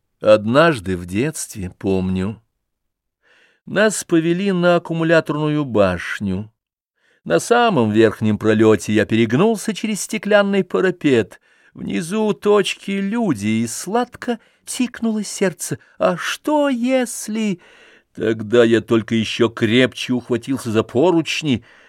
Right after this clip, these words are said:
Теперь я прыгнул вниз. Так вы хотите, совершенно сознавая, что закрытые,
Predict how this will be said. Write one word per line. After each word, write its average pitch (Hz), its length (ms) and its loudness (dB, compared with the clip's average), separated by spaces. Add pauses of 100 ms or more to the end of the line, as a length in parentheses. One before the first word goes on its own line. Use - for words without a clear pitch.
(260)
Теперь 120 440 0
я 104 260 4
прыгнул 92 640 -2
вниз. 82 760 -12 (1120)
Так - 260 -12
вы 117 300 4
хотите, 147 1080 -2 (540)
совершенно 143 880 2
сознавая, 147 800 4
что - 540 0 (340)
закрытые, 127 1400 -4